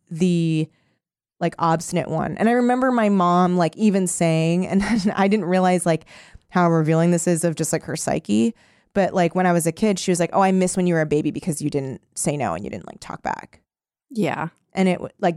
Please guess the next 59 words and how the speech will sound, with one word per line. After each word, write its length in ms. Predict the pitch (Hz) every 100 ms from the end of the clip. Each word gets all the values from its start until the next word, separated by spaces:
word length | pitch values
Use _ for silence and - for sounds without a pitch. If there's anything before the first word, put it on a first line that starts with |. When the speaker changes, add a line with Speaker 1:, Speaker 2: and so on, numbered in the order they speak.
| 165
Speaker 1:
that, 300 | 202 156 -
it's 180 | - 190
like, 260 | 175 151 - _ -
"Oh, 240 | 196 156
so 180 | 160 180
you 160 | 175 165
want, 240 | 160 -
like, 160 | 135 -
a 80 |
baby 440 | 160 170 156 104 95
forever. 400 | - 101 80 78
Like, 160 | 131 180
you 60 |
don't 80 | 240
want 100 | 226
a 40 | 208
Speaker 2:
Yeah. 40 | -
Speaker 1:
person." 420 | 202 - 135 320 226 - - - _ _ _ _ _ _ _ _ _
<laughs> 440 | 285 294 440 - -
That's, 200 | 170 226
like, 240 | 214 - 220
Speaker 2:
Oh, 180 | 214 175
Speaker 1:
insane. 180 | 180 196
Speaker 2:
you 60 |
don't 180 | 196 175
want 180 | 160 151
me 100 | 165
to, 100 | -
like, 280 | 151 - _ -
have 160 | 180 -
thoughts 520 | 196 175 160 156 -
Speaker 1:
Mm-hmm. 260 | 214 247
Speaker 2:
or 680 | 214 143 143 139 139 202 196 _ _ _
drives 340 | 220 202 175 143
Speaker 1:
Yeah. 60 |
Speaker 2:
of 100 | 175
my 220 | 175 160
own. 420 | 151 151 147 170 - - -
Speaker 1:
But 100 | 247
it 100 | 269
is 240 | 277 330 269
weird 200 | 269 262
because, 360 | 240 247 214
like, 340 | 196 185 170 - _ _ _ _ _ _
there 260 | 208 214 220
was 140 | 220
a 60 | 208
time 340 | - 202 202
when 180 | 196 185
my 80 | 180
sister 300 | 170 175 185
and 100 | 180
I 100 | 170
called 240 | 160 - 175
my 100 | 165
mom 280 | 175 208 240
out 140 | 190
about 300 | 170 165 160
it, 240 | 160 160